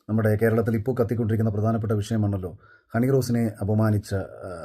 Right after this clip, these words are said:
ബോബി ചെമ്മണ്ണൂരിൻ്റെ വിഷയം. ഈ ബോബി ചെമ്മണ്ണൂർ എന്ന് പറയുന്ന കക്ഷിയെ, ഏ, കാണുന്ന കാഴ്ചയിൽ ചെവുക്കല്ലൊന്ന് അടിച്ചു പൊട്ടിക്കണം എന്ന് തോന്നിയിട്ടുള്ള രീതിയിലുള്ള പ്രവൃത്തികളാണ് എല്ലാ രീതിയിലും അയാൾ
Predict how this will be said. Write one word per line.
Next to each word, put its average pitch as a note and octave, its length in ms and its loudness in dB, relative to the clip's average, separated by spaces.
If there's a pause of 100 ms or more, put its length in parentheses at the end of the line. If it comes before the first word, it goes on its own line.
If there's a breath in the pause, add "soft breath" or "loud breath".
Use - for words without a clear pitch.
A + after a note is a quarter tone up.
(120)
ബോബി A2+ 240 2
ചെമ്മണ്ണൂരിൻ്റെ G#2 460 0
വിഷയം. - 280 -12 (680 loud breath)
ഈ B2 100 -4
ബോബി C#3 240 6
ചെമ്മണ്ണൂർ E3 360 2
എന്ന് D#3+ 120 0
പറയുന്ന D3 300 0
കക്ഷിയെ, C3+ 340 0 (480)
ഏ, - 180 -12
കാണുന്ന C#3+ 340 4
കാഴ്ചയിൽ D3 400 2
ചെവുക്കല്ലൊന്ന് D#3 560 2
അടിച്ചു C3 180 0
പൊട്ടിക്കണം C3+ 440 -2 (140)
എന്ന് B2 180 0 (100)
തോന്നിയിട്ടുള്ള B2+ 540 0
രീതിയിലുള്ള B2 460 0
പ്രവൃത്തികളാണ് A2+ 640 0 (140)
എല്ലാ G#2+ 260 2
രീതിയിലും A2+ 460 0
അയാൾ G#2+ 200 0